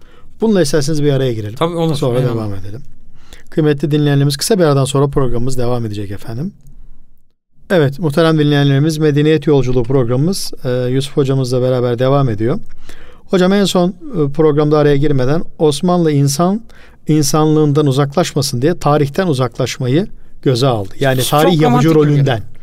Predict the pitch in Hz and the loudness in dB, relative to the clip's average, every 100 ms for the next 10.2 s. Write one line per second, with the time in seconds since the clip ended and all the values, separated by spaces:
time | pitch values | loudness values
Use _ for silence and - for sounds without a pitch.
0 | - - - - - 147 151 143 139 147 | -16 -16 -16 -6 0 2 2 2 0 0
1 | 143 143 127 131 127 131 127 - 147 156 | 2 2 0 -2 -2 0 0 -2 0 0
2 | 160 - 143 143 120 - - - - - | 0 -6 -8 -8 -8 -12 -16 -20 -20 -20
3 | - - - - 147 120 98 - - 151 | -20 -20 -20 -4 -2 -2 -4 -18 -12 -8
4 | 165 139 170 226 156 143 180 143 - 233 | -6 -4 -2 0 0 0 -2 -6 -8 -8
5 | 170 110 101 - - - - - 165 165 | -8 -12 -16 -20 -20 -20 -20 -10 -2 0
6 | 190 185 180 208 226 220 - - - 214 | 2 0 0 0 0 0 -2 -2 0 0
7 | 208 208 175 - - - - 170 196 202 | 2 -2 -4 -10 -12 -8 -2 0 2 2
8 | 202 - 202 226 254 254 202 139 131 170 | 0 -2 -2 -2 -2 -2 -4 -4 -6 -4
9 | 175 190 190 160 208 220 - 220 214 202 | -4 -4 -6 -2 -2 -2 -4 -4 0 0
10 | 202 | 0